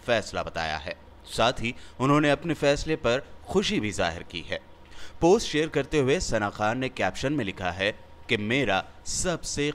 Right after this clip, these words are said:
खुशी वाला पल, अल्लाह मेरे इस सफ़र में मेरी मदद करें और रास्ता दिखाएं, आप सब मुझे दुआ में शामिल रखें। अपने पोस्ट में सना खान ने आगे लिखा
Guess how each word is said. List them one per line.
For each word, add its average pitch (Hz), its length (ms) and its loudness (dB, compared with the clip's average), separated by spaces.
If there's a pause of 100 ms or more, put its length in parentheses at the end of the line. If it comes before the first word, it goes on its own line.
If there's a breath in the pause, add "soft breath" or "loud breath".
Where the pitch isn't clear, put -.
(120)
खुशी 151 320 0
वाला 87 300 0
पल, 87 200 -2 (1200 loud breath)
अल्लाह 151 360 4 (100)
मेरे 127 300 4 (140)
इस - 160 -4
सफ़र 113 320 0
में 110 220 0 (200)
मेरी 110 340 2
मदद 90 340 0
करें 110 280 0 (220)
और 92 180 2
रास्ता 98 360 4
दिखाएं, 87 300 -6 (320)
आप 95 240 6
सब 151 340 0
मुझे 107 300 0 (400)
दुआ 120 300 6
में 98 220 -2
शामिल 98 420 0
रखें। 82 280 -4 (680 loud breath)
अपने 175 260 2
पोस्ट 165 320 2
में 156 160 0
सना 110 280 0
खान 110 280 2
ने 113 180 -4
आगे 92 220 0
लिखा 98 380 0